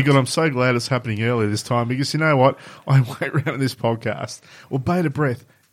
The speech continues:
Speaker 2: every single week, and it takes so, so long, dude, until we actually get to the point where you actually get to the diary. And by that time, the excitement has built so much that I just, I don't really know if I can handle it. So now you're going in early,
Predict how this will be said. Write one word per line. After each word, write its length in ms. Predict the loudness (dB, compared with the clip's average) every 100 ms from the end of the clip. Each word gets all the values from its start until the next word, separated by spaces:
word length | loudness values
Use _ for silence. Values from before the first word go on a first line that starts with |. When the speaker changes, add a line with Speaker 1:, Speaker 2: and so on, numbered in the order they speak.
| _
Speaker 2:
every 280 | -4 -2 -4
single 320 | -4 -4 -4
week, 280 | -2 -4 -6 -18 -16 -4
and 100 | -4
it 100 | -2
takes 280 | -4 -2 -4
so, 560 | -4 0 0 0 -2
so 320 | -4 -2 -2
long, 320 | -2 -2 -4 -4
dude, 240 | -4 -6
until 220 | -8 -8
we 120 | -6
actually 220 | -6 -8 -10
get 160 | -10
to 80 | -8
the 120 | -10
point 260 | -8 -8 -8
where 100 | -8
you 140 | -6
actually 240 | -8 -8 -12
get 140 | -10
to 80 | -10
the 100 | -8
diary. 380 | -6 -4 -2 -4
And 80 | -4
by 100 | -2
that 200 | -4 -4
time, 360 | -2 -2 -4 -8 -20 -20 -20 -20 _
the 100 | -2
excitement 560 | 0 0 0 0 0 0
has 120 | 0
built 300 | 0 0 0
so 300 | -2 2 4
much 540 | 6 4 4 -2 -6 -8 -12 -20 -2
that 120 | 2
I 80 | 4
just, 180 | 2 -2 -2
I 100 | -2
don't 260 | -2 -4
really 240 | -2 0 0
know 160 | 0
if 140 | -2 -4
I 60 |
can 120 | -2
handle 340 | -2 0 -2 -4
it. 60 | -6
So 120 | -4
now 140 | -4
you're 140 | -4 -4
going 280 | -2 0
in 100 | 0
early, 460 | 0 0 -2 -4